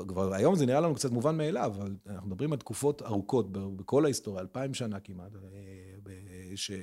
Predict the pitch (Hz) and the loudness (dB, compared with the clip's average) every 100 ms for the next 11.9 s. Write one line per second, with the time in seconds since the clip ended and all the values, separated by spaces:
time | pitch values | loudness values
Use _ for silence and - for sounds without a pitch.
0 | 92 98 104 95 104 - - - - - | -6 -6 -6 -8 -14 -20 -20 -20 -20 -20
1 | - _ - - 113 104 104 104 101 95 | -20 _ -8 -4 -2 -2 -4 -6 -10 -12
2 | 98 - 104 98 127 131 131 139 123 131 | -12 -10 -2 6 8 10 10 8 6 6
3 | 123 233 220 117 107 113 185 226 175 143 | 8 10 8 6 4 2 2 2 0 -2
4 | 120 110 110 - 165 208 214 208 196 208 | -6 -8 -6 0 2 4 4 4 4 2
5 | 208 175 185 240 202 196 151 135 120 110 | 2 2 2 0 2 4 4 2 -2 -4
6 | 117 - 131 131 127 117 - _ _ - | -2 2 4 4 4 0 -6 _ _ -6
7 | 120 - 117 120 131 123 117 127 127 117 | -4 2 4 6 6 6 6 6 6 4
8 | 113 113 110 110 92 90 - 143 165 160 | 4 4 2 0 -2 -6 -2 4 4 4
9 | - - 110 110 110 - 110 - 123 131 | 0 -14 -14 -14 -16 -12 -8 -2 0 0
10 | 113 - 117 117 127 - 104 101 101 101 | -2 -2 0 2 2 -2 -8 -12 -12 -12
11 | 104 101 104 101 101 95 92 92 | -10 -8 -10 -12 -12 -14 -16 -16